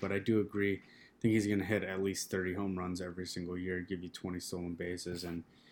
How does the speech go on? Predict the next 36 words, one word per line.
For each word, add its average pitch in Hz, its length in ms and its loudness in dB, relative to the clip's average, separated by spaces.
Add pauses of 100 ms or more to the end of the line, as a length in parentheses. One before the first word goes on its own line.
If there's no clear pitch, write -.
(300)
damn 98 220 2
near 95 140 2
give 92 200 2
you 92 200 2
a - 20 -4
hundred 92 340 0
R 90 120 2
B 90 200 -4
I 90 200 -2
and 87 160 -4
a - 20 -12
hundred 87 340 -8
runs 87 300 -8
every 87 220 -8
single 87 360 -4
year. 90 460 -2 (760)
I, 110 300 6
I 127 60 8
do 147 220 10
kinda 156 260 6
like 117 400 6
the 110 80 0
similar 107 680 4 (100)
order 98 460 2
of 98 240 -8
what 95 180 0
you 101 140 -4
have. 95 420 -2 (480)
The 110 80 2
only 120 140 10
thing 135 180 6
I 120 60 10
would 101 160 4
probably 101 580 4
do 98 240 2
realistically 95 800 0